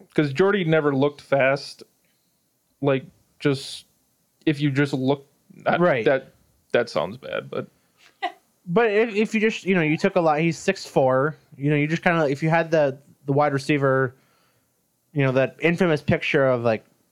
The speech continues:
Speaker 2: J Mike, Donald Driver, Jennings, Jones, and Jordy, you look at those guys and you're like, "Okay, you know,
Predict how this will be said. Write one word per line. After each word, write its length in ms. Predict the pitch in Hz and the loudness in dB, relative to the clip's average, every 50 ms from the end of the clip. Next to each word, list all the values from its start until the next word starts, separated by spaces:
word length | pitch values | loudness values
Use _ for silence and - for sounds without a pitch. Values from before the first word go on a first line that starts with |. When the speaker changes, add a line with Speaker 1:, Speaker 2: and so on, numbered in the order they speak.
| _ _ 135 | _ _ -14
Speaker 2:
J 320 | 127 127 147 156 156 151 | -6 -2 0 2 2 2
Mike, 480 | 147 147 143 131 123 120 117 113 113 - - - _ _ 120 131 123 139 | 2 2 2 2 2 2 0 -2 -4 -8 -16 -20 _ _ -20 -20 -20 -4
Donald 340 | 135 160 151 156 147 143 139 | 0 2 2 2 2 0 0
Driver, 720 | 131 147 139 139 139 139 131 135 127 127 123 120 117 117 - _ _ _ _ _ _ _ _ _ _ 143 | 2 2 2 2 2 2 2 2 2 2 2 0 0 -2 -6 _ _ _ _ _ _ _ _ _ _ -12
Jennings, 640 | 139 127 147 170 165 165 160 147 143 139 143 135 - | -4 0 0 2 2 2 2 0 0 0 -2 -4 -6
Jones, 800 | - - 160 165 160 156 151 147 143 139 135 127 123 123 - - | -4 0 0 2 2 2 2 2 0 0 0 0 -2 -6 -8 -12
and 340 | - - 135 135 131 131 131 | -8 -4 -2 -2 -2 -2 -4
Jordy, 540 | 123 - 156 180 196 190 165 147 135 131 123 120 107 107 _ _ _ _ _ _ _ _ _ _ _ _ _ _ _ | -2 0 2 2 2 2 2 2 0 0 -2 -4 -10 -16 _ _ _ _ _ _ _ _ _ _ _ _ _ _ _
you 100 | - 165 | -2 0
look 160 | 160 202 226 247 | 2 2 0 0
at 80 | 220 | 0
those 220 | - 180 165 165 147 | 0 0 0 0 0
guys 440 | - 147 165 190 202 208 196 - | 0 0 2 2 2 2 0 -2
and 100 | 160 160 | -2 0
you're 200 | 151 147 147 143 | 0 2 2 2
like, 260 | 143 143 139 139 139 135 | 2 2 2 0 0 -2
"Okay, 460 | 143 139 - 139 120 120 135 151 151 | -2 -2 0 0 2 2 0 0 -2
you 80 | 143 | -2
know, 340 | 131 127 120 117 117 113 113 | -2 -2 -2 -2 -4 -6 -10